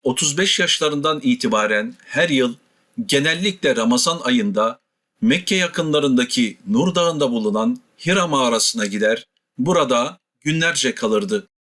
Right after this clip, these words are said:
Hira mağarasında kaldığı süre içinde Cenab-ı Allah'ın varlığı, birliği ve sonsuz kudreti üzerinde tefekkür eder, düşünürdü. Ayrıca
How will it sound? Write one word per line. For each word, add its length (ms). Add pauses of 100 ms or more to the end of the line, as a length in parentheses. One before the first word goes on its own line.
(840)
Hira 220
mağarasında 800
kaldığı 420
süre 260
içinde 560 (380)
Cenab-ı 460
Allah'ın 500
varlığı, 540 (320)
birliği 640 (220)
ve 240 (100)
sonsuz 560
kudreti 480
üzerinde 680 (340)
tefekkür 460
eder, 380 (160)
düşünürdü. 640 (840)
Ayrıca 640